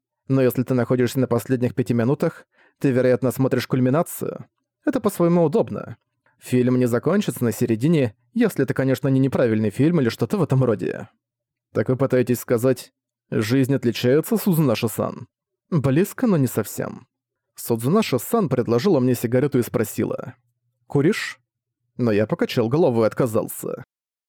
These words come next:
Другими словами, например, если ты смотришь голливудский фильм, а героиня не появляется в фильме час, или никого не похитили, или нет никакого захвата здания или пришельцев, или чего-то ещё, ты ожидаешь, что это вообще произойдёт? Нет.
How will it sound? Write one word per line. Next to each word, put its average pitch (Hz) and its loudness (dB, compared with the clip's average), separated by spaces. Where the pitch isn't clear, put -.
Другими 147 -2
словами, 131 -2
например, 170 2
если 127 2
ты 135 0
смотришь 127 -2
голливудский 120 0
фильм, 185 0
а 135 0
героиня 127 2
не 131 2
появляется 120 2
в - -12
фильме 117 0
час, - -2
или 254 4
никого 127 0
не 120 2
похитили, 131 0
или 165 2
нет 143 0
никакого 131 -2
захвата 120 0
здания 120 0
или 120 2
пришельцев, - -2
или 262 4
чего-то - 0
ещё, - 0
ты - 0
ожидаешь, 123 0
что - -2
это - 0
вообще 165 0
произойдёт? 113 -2
Нет. 127 -2